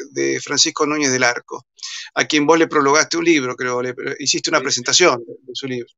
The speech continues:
Speaker 2: Efectivamente.
Speaker 1: San Mar-, José de San Martín, estando en Francia en mil ochocientos cuarenta y uno, dice, <clears throat> "A la verdad,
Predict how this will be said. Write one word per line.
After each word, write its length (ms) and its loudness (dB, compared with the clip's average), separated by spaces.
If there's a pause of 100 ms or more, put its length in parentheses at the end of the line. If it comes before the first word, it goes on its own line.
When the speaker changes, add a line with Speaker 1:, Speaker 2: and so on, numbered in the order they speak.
Speaker 2:
Efectivamente. 480 -12
Speaker 1:
San 180 4
Mar-, 160 6
José 300 6
de 80 10
San 180 4
Martín, 540 2 (440)
estando 360 2
en 80 4
Francia 400 6
en 60 4
mil 140 4
ochocientos 200 2
cuarenta 320 2
y 40 -2
uno, 240 -2
dice, 500 0
<clears throat> 260 0
"A 80 2
la 120 4
verdad, 400 4